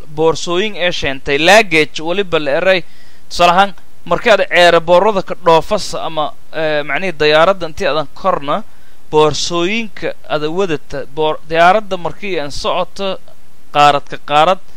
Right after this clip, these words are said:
waliba aan badan yihiin diyaarado afartan iyo shan kil-, kiilo intii la kiin ogolyo, diyaaradda dabadiye ama kaargooga intii aad galat. Eh,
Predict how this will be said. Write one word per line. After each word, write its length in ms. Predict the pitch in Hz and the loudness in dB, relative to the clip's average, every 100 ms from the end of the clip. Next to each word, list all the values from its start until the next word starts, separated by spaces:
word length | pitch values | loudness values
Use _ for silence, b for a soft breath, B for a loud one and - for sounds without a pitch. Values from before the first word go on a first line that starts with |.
| b b | b b
waliba 340 | 151 185 175 | -4 -4 -2
aan 140 | 151 147 | -4 -2
badan 220 | 175 180 | -2 -2
yihiin 200 | 180 175 143 | -4 -4 0
diyaarado 400 | 143 143 147 185 - | 2 2 2 -2 -2
afartan 600 | 143 - 147 139 - 190 - - | -6 -4 -4 -4 -6 -6 -6 -8
iyo 140 | 175 | -6
shan 240 | - 151 139 - | -6 -6 -6 -6
kil-, 280 | - 151 147 - - - | -6 -6 -6 -6 -6 -6
kiilo 340 | - 202 180 | -4 -2 -2
intii 220 | - 139 175 | -4 -6 -6
la 100 | 147 | -6
kiin 200 | - 143 | -6 -6
ogolyo, 440 | 185 170 185 196 - - - - | -6 -6 -4 -4 -6 -6 -6 -8
diyaaradda 460 | 135 147 151 175 160 | -2 2 4 2 -2
dabadiye 560 | 139 143 151 175 190 170 | -6 -4 -4 -2 -2 -4
ama 200 | 135 135 | -6 -8
kaargooga 580 | - 139 143 170 160 135 | -4 -4 -2 -4 -4 -6
intii 220 | - 147 | -6 -6
aad 100 | 120 131 | -6 -4
galat. 420 | 147 131 123 - - b b b b b b b b - | -2 -2 -2 -6 -6 b b b b b b b b -6
Eh, 260 | 135 135 | -4 -2